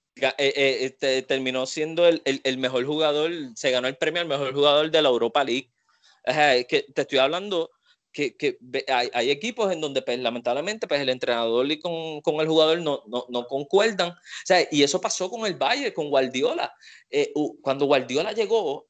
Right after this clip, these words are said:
el Bayern, eh, se veía histórico y, y, y, y se veía que,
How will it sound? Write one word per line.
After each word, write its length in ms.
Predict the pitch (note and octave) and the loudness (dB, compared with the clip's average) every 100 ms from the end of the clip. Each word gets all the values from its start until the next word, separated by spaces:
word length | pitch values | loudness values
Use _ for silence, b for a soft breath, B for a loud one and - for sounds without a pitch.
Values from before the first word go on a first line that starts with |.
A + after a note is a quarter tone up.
| - | -4
el 160 | C#3+ | -2
Bayern, 420 | C#3 B2+ C3+ F#3 G3 - | 0 0 0 -2 -4 2
eh, 160 | D#3+ - | 2 2
se 180 | - | -2
veía 240 | B2+ B2 C#3 | -2 -4 -8
histórico 800 | - - C3 G3 A#3 - A2 - b b b _ - | -10 -4 0 0 -2 -4 -8 -8 b b b _ -6
y, 160 | D3 C#3 - | -4 -4 -4
y, 280 | D3 D3 - | -4 -2 0
y, 220 | D3+ C#3+ | 0 0
y 40 | C#3+ | 0
se 180 | - | 2
veía 360 | C3 B2 B2+ C3+ | 4 6 4 4
que, 540 | G3+ G#3+ G3 C#3 A2 | 4 4 6 4 2